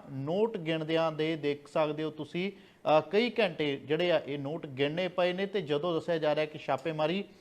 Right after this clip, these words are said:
ਕੀਤੀ ਜਾ ਰਹੀ ਸੀ ਤਾਂ ਇਸ, ਅ, ਜਿਹੜੇ ਆ ਪਰਿਵਾਰ ਦੇ ਵੱਲੋਂ ਨੋਟਾਂ ਨੂੰ ਖਿੜਕੀ ਰਾਹੀਂ ਬਾਹਰ ਵੀ ਸੁੱਟਿਆ ਜਾ ਰਿਹਾ ਸੀਗਾ। ਤਸਵੀਰਾਂ ਤੁਸੀਂ ਮੌਕੇ ਦੀਆਂ ਦੇਖ ਪਾ ਰਹੇ ਹੋ, ਕੈਮਰੇ 'ਚ ਕੈਦ ਹੋਈਆਂ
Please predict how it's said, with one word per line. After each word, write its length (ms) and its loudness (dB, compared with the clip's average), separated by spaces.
ਕੀਤੀ 280 -2
ਜਾ 220 8
ਰਹੀ 120 4
ਸੀ 180 -4
ਤਾਂ 180 4
ਇਸ, 280 0
ਅ, 680 2
ਜਿਹੜੇ 320 4
ਆ 140 4
ਪਰਿਵਾਰ 400 6
ਦੇ 180 0
ਵੱਲੋਂ 320 2
ਨੋਟਾਂ 440 0
ਨੂੰ 120 -4
ਖਿੜਕੀ 440 -2
ਰਾਹੀਂ 300 2
ਬਾਹਰ 280 4
ਵੀ 300 -2
ਸੁੱਟਿਆ 500 4
ਜਾ 160 2
ਰਿਹਾ 140 -2
ਸੀਗਾ। 280 -6
ਤਸਵੀਰਾਂ 520 -2
ਤੁਸੀਂ 220 -10
ਮੌਕੇ 320 -4
ਦੀਆਂ 320 -2
ਦੇਖ 280 2
ਪਾ 160 6
ਰਹੇ 100 4
ਹੋ, 80 0
ਕੈਮਰੇ 420 0
'ਚ 220 -10
ਕੈਦ 260 2
ਹੋਈਆਂ 320 -4